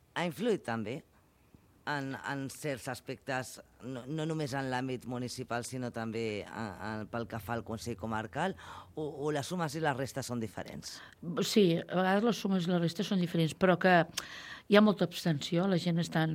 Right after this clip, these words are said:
Speaker 2: bastant desenganyada amb les coses. A veure, potser sí que el polític no arribem com hem d'arribar,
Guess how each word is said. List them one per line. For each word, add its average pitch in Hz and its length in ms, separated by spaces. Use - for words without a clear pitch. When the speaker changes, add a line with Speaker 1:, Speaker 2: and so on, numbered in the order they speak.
Speaker 2:
bastant 170 300
desenganyada 156 600
amb 156 160
les 147 100
coses. 180 460
A 180 120
veure, 180 220
potser 180 220
sí - 140
que 180 120
el 160 80
polític 170 480
no 185 160
arribem 170 400
com 165 160
hem 165 140
d'arribar, 160 480